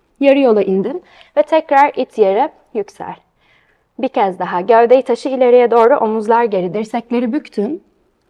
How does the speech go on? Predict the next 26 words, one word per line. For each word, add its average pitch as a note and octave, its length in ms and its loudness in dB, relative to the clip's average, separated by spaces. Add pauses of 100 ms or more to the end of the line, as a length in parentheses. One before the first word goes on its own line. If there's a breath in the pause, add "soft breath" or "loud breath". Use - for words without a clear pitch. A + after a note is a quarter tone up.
(300)
ve D#4+ 60 -4
yeri D4+ 220 -6
ittin. B3 460 -16 (520 soft breath)
Tekrar C4 380 2
yükseldin F#3+ 560 -2
yukarıya D#3+ 440 -8
doğru F#3 360 -6 (340 loud breath)
ve E4 80 -4
son B3 300 -6
kez E3 280 -10
yapacağız. A3+ 460 -4 (360 soft breath)
Bir C#4+ 80 -2
kez G#3 280 -2
daha F#3+ 160 -6
gövdeyi B3 420 2
it - 160 -6
ileriye F#3 440 0
doğru, E3 400 -4
başın B3+ 260 0
tepesiyle B3 580 0
ileriye A3 440 0
doğru F3+ 280 0
uza, F3 280 -8
bük A#3+ 200 -12
dirsekleri, F#3+ 560 -6
kal A#3 340 -10